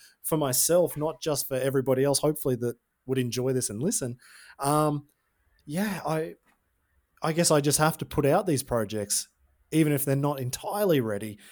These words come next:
I need to finish them off, or at least get them to a point I'm like, "Okay,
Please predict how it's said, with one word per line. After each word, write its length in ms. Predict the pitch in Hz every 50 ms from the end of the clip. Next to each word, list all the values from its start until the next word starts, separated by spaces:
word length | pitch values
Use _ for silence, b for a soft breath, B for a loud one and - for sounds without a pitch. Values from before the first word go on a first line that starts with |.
| B B B B _ _
I 100 | 139 139
need 360 | 139 139 147 170 208 226 220
to 120 | - - 147
finish 420 | - - - 143 135 131 123 -
them 180 | - 120 110 110
off, 200 | 113 113 110 -
or 120 | 123 131
at 120 | 143 151 160
least 280 | 180 170 - - - _ _ _ _ _
get 120 | - 160 156
them 100 | 160 151
to 120 | - 156 147
a 40 |
point 300 | 135 - - 139 135 131
I'm 60 | 131 143
like, 320 | 160 - 220 214 196 -
"Okay, 160 | 185 185 202